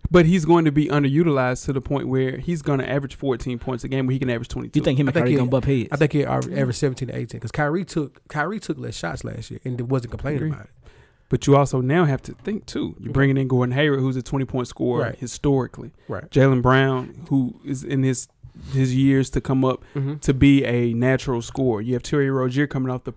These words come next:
Speaker 1: off the bench, who is a scorer.
Speaker 3: Those are the two that's gonna suffer.
Speaker 1: Yeah.
Speaker 3: Uh, Terry and Gordon Hayward gonna suffer.
Speaker 1: At a high level. I think Jason Tatum will be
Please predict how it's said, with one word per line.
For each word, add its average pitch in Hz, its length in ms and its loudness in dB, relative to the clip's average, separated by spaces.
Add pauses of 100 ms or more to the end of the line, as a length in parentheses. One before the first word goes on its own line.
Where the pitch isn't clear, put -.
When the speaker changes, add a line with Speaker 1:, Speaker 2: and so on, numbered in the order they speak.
(140)
Speaker 1:
off 131 180 -6
the 127 80 -2
bench, 127 260 -6
who 151 340 -6
is 139 180 -2
a 120 100 -2
scorer. - 480 -2 (100)
Speaker 3:
Those 156 180 2
are - 20 -4
the 139 60 -6
two 139 120 -6
that's 123 60 -6
gonna 123 140 -8
suffer. - 220 -14 (500)
Speaker 1:
Yeah. - 80 -16 (240)
Speaker 3:
Uh, 110 140 -8
Terry 143 460 2
and 123 120 -4
Gordon 120 260 0
Hayward 107 220 -6
gonna 107 120 -8
suffer. - 280 -14 (520)
Speaker 1:
At 143 120 2
a 123 120 0
high 127 260 4
level. 113 280 -6 (300)
I 190 80 0
think 233 320 -4 (180)
Jason 165 400 2
Tatum 170 320 0
will 143 140 2
be 147 560 0